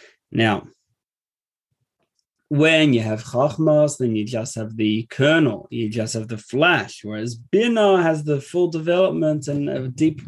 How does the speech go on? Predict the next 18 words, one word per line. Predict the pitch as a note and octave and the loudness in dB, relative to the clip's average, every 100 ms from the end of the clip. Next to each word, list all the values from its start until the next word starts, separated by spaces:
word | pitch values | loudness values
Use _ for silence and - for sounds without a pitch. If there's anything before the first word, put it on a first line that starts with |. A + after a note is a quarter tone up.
| - | -6
and, | C3+ C3 | -2 0
uh, | B2+ B2+ A#2+ C3 | 2 0 0 -2
understanding | C3 B2+ D3 D3+ D3 C3 B2 _ - _ - | -2 -2 -2 0 -2 -2 -6 _ -20 _ -2
of | C3 C3 | 0 2
the | |
idea, | C3+ C3+ C3 F3 D#3 C#3+ C#3 _ _ - | 2 2 4 4 6 2 0 _ _ -6
uh, | C3+ C3 | -2 2
f-, | B2 - - _ | 0 -2 -20 _
from | C3+ B2+ B2 - | 0 4 4 2
all, | C3+ C3 B2+ B2+ | 2 4 4 4
uh, | B2+ | 2
perspectives, | A#2+ A2 - B2 A#2+ - G2+ - - - - - - - | -2 -6 -2 0 0 -2 -8 -8 -14 -16 -20 -20 -20 -6
um, | A#2+ A2 G#2+ G#2+ G#2+ - | 0 2 2 0 -2 -2
and, | A2 G#2+ G#2+ G#2 G#2 | 0 0 0 0 0
uh, | G#2+ G#2 G#2 G2+ G#2 | 0 2 4 2 -2
the | - G#2 G2 F#2+ | -6 -6 -6 -4
length | G#2+ C3 D#3 D3 B2+ G#2+ | -2 2 2 2 -2 -6
and, | F#2 F#2+ - | -8 -10 -14